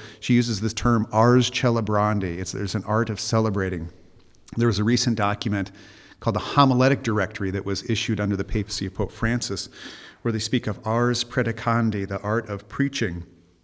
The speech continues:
There's the art of mystagogical catechesis that John Paul the Second talked about. The Catechism calls the Holy Spirit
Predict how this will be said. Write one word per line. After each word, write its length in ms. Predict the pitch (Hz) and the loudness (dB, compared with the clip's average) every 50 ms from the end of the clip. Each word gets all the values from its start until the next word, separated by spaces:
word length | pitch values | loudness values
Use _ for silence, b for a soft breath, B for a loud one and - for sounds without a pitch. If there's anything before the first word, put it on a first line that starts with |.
| _ _ _ - - - | _ _ _ -18 -6 -2
There's 180 | 117 117 107 - | 0 0 2 2
the 120 | - 110 - | 0 0 4
art 300 | - 123 135 143 139 - | 6 8 8 8 6 4
of 100 | 135 107 | 2 2
mystagogical 800 | - 123 127 123 - 147 127 107 120 113 117 117 - - 131 113 | 4 2 2 4 2 2 2 2 4 4 2 2 2 0 0 0
catechesis 800 | 117 - 131 123 117 120 123 - 131 127 123 - 117 104 - - | 2 2 2 2 2 0 0 2 2 2 4 2 0 -4 -4 -4
that 120 | 117 101 | -6 -4
John 240 | - 113 107 107 107 | -2 -2 -2 -2 -2
Paul 200 | 104 - 107 104 | 0 -2 -2 -2
the 80 | 107 104 | -2 -2
Second 400 | - - 123 120 - 123 110 104 | -2 -2 -2 -2 -2 -4 -4 -2
talked 280 | - 104 92 90 - | -2 -4 -4 -4 -4
about. 280 | 101 98 92 90 - B B B B B B B B B B - | -4 -2 -2 -4 -4 B B B B B B B B B B -4
The 80 | 131 | -4
Catechism 560 | 120 - 139 139 139 139 143 - 135 110 120 113 | -2 2 2 2 2 2 0 0 -2 -2 -2 0
calls 200 | - 123 113 - | 0 0 0 0
the 60 | 113 | 0
Holy 220 | 104 127 123 120 - | 0 0 0 0 0
Spirit 440 | - - - - 117 117 117 104 | 0 -2 -2 0 0 0 -2 -2